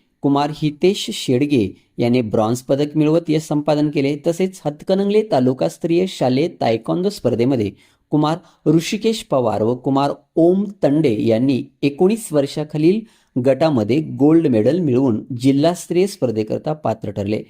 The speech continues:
या यशस्वी खेळाडूंना प्रशिक्षक संदीप घनवट बॉक्सिंग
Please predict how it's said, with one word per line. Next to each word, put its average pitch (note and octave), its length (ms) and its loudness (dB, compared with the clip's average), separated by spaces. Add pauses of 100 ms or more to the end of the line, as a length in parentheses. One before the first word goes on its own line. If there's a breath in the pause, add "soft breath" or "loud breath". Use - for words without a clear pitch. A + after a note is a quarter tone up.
(380 soft breath)
या B2 260 2 (120)
यशस्वी C#3+ 600 0
खेळाडूंना F3 480 0
प्रशिक्षक D#3+ 640 -4
संदीप C3+ 500 0
घनवट C#3+ 380 2 (600)
बॉक्सिंग A#2 520 0